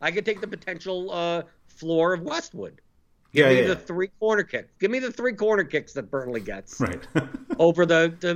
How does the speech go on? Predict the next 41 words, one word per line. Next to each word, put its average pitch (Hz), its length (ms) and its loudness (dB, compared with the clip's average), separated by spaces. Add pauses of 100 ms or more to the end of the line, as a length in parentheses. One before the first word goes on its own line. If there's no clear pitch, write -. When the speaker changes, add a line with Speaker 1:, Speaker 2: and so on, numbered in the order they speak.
Speaker 1:
Jorginho's 170 640 2
floor 170 360 0
of 117 120 -4
one 110 540 -4 (600)
and 127 120 -4
his 135 180 -4
ceiling 160 380 0
of 135 80 -4
thirteen. 139 840 -6 (1500)
Speaker 2:
No, 104 260 0
he - 60 -4
Speaker 1:
That's 185 160 4
Speaker 2:
had, 233 40 -4
Speaker 1:
what 277 100 0
you're 247 100 -2
getting 226 220 0
with 254 140 -2
Jorginho 190 440 -4
at 165 80 -8
fifty-five 151 460 -6
hundred. 160 320 -6
Speaker 2:
no, 90 80 -4
Speaker 1:
You're - 60 -2
not, 196 80 2
Speaker 2:
he - 40 2
had 117 80 2
a 107 40 0
Speaker 1:
you're 185 100 -2
not - 60 2
Speaker 2:
brace 113 120 2
Speaker 1:
getting - 140 -4
Speaker 2:
earlier 78 360 -8
this 82 180 -10
season. 73 360 -12 (1900)
Yeah, 98 160 -8
thirty 123 420 0
point 104 280 -4
one 92 340 -6
earlier 78 320 -10
this 73 180 -14
season. 65 340 -18